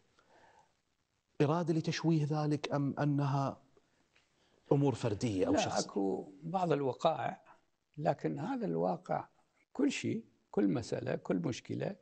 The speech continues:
Speaker 2: لازم تتعامل معه بحجمه وبظروفه ومكانه، هم زمانه هم مكانه.
Speaker 1: نعم.
Speaker 2: لكن أنه مشكلة معينة يصير مع سفير أو بعثة، إحنا كلنا بالنهاية بشر.
Speaker 1: مهم.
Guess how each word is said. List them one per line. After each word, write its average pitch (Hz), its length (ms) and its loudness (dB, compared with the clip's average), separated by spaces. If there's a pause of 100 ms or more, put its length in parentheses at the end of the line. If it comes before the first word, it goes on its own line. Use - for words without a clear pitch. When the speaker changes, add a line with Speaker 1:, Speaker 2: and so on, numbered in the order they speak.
(440)
Speaker 2:
لازم 180 440 2 (260)
تتعامل 151 500 2
معه 151 560 -4 (280)
بحجمه 143 800 0 (380)
وبظروفه 160 840 2
ومكانه، 131 840 0
هم 180 180 2
زمانه 170 500 2
هم 135 140 0
مكانه. - 420 -8 (180)
Speaker 1:
نعم. 110 120 2 (180)
Speaker 2:
لكن 165 640 0 (680)
أنه 156 640 2 (120)
مشكلة 156 520 0
معينة 123 720 -4
يصير 165 320 -2
مع 127 200 0
سفير 127 640 -2
أو 131 100 0
بعثة، 143 480 -4 (200)
إحنا 175 180 -6
كلنا 180 280 -2
بالنهاية 156 480 -2
بشر. - 420 -8 (320)
Speaker 1:
مهم. 110 200 -2